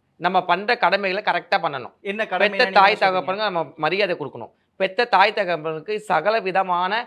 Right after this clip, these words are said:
Speaker 1: எல்லா வித மரியா-, மரியாதை கொடுக்கணும். இன்னும் நம்ம கொடுக்குறோமா? பெத்த தாய் தகப்பனை எத்தனை பேர் வந்து
Speaker 2: இல்ல,
Speaker 1: ஹாஸ்டல்ல விட்டுருக்காங்க.
Speaker 2: இதுக்கும் சமூகத்துல
Speaker 1: ஆமா.
Speaker 2: நடக்கிற பிரச்சனைக்கு நீங்க
Speaker 1: கண்-,
Speaker 2: எப்படி தொடர்பு
Speaker 1: கண்டிப்பா
Speaker 2: படுத்துறீங்க?
Speaker 1: தொடர்பு. ஏன்னா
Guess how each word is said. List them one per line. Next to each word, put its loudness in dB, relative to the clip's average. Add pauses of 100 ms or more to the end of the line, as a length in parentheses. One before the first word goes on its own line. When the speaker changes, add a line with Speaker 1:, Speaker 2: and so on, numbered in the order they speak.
(240)
Speaker 1:
எல்லா 2
வித 2
மரியா-, 0
மரியாதை 0
கொடுக்கணும். -4
இன்னும் -6
நம்ம -6
கொடுக்குறோமா? -2 (400)
பெத்த -2
தாய் 4
தகப்பனை -2
எத்தனை -6
பேர் 2
வந்து -2
Speaker 2:
இல்ல, 4
Speaker 1:
ஹாஸ்டல்ல 0
விட்டுருக்காங்க. -2
Speaker 2:
இதுக்கும் -2 (140)
சமூகத்துல 6
Speaker 1:
ஆமா. 6
Speaker 2:
நடக்கிற 4
பிரச்சனைக்கு -2
நீங்க 6
Speaker 1:
கண்-, 4
Speaker 2:
எப்படி -8
தொடர்பு 6
Speaker 1:
கண்டிப்பா 0
Speaker 2:
படுத்துறீங்க? 0
Speaker 1:
தொடர்பு. 0 (240)
ஏன்னா 2